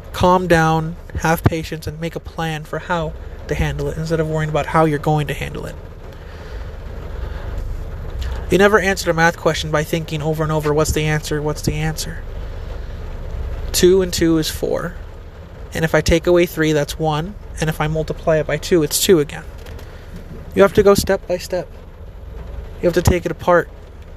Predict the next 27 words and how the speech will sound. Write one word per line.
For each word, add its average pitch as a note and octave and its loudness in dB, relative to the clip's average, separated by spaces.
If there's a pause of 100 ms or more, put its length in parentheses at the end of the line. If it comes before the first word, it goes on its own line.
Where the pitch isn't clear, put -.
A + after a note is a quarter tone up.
(120)
You E3+ -2
have F3 2
to E3 2 (600)
analyze D#3+ 0
it. D3+ -6 (600)
You E3+ -2
can't - 2
be F#3+ 6
afraid F3 6
and D#3+ -2
just D#3+ 2
constantly F3 2
freak E3 0
out, E3 4
"What's E3 0
the E3+ 0
answer? E3 -2 (380)
What's F#3 2
the D#3+ 0
answer?" D#3+ 0 (640)
Think, E3+ 2
"Well, E3+ 2
what's E3+ 0
going F3 2
wrong D#3+ 2
this D#3 -2
time? - -6